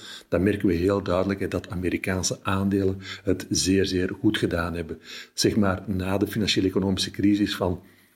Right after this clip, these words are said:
tweeduizend en zeven tot tweeduizend en negen, ja, in die periode daarna heeft, hè, de Amerikaanse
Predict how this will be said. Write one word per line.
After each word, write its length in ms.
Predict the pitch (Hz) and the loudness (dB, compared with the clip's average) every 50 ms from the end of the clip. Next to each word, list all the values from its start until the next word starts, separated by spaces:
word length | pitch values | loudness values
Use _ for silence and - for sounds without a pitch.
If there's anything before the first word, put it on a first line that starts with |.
| - - _ | -20 -18 _
tweeduizend 600 | - - 110 101 90 92 90 90 87 87 87 85 | 2 4 4 4 4 4 2 2 0 0 -2 -4
en 140 | 85 85 85 | -6 -4 -2
zeven 380 | 87 95 95 104 107 104 110 110 | 2 2 4 4 4 2 0 -4
tot 160 | - 98 - | -6 -4 -2
tweeduizend 520 | 104 92 87 90 87 85 82 78 80 80 | 0 0 2 2 0 0 0 -2 -4 -4
en 140 | 82 80 80 | -4 -4 -2
negen, 500 | 80 90 98 107 110 110 117 117 113 - - - - - - - - - | 0 2 2 4 2 2 0 -2 -4 -6 -10 -16 -16 -16 -16 -18 -4 -2
ja, 220 | 104 95 95 92 | 0 0 0 0
in 140 | - - 92 | -2 -2 0
die 120 | 90 98 98 | 0 0 2
periode 520 | 101 90 85 95 98 95 92 87 78 76 | 2 2 4 4 4 4 2 0 -4 -4
daarna 640 | 80 90 90 101 110 110 104 98 95 98 98 95 - - - - - - | -2 -2 0 0 0 0 0 0 0 -2 -4 -6 -10 -14 -16 -16 -16 -6
heeft, 420 | _ - 95 95 101 101 - - - - - - | _ 2 4 4 4 4 2 -4 -10 -16 -12 -6
hè, 200 | 113 107 107 107 | -4 -2 -2 0
de 80 | - | 0
Amerikaanse 720 | 92 85 92 92 85 90 - 104 92 95 95 - - 107 87 | 0 0 2 2 0 0 0 0 0 2 2 2 2 0 0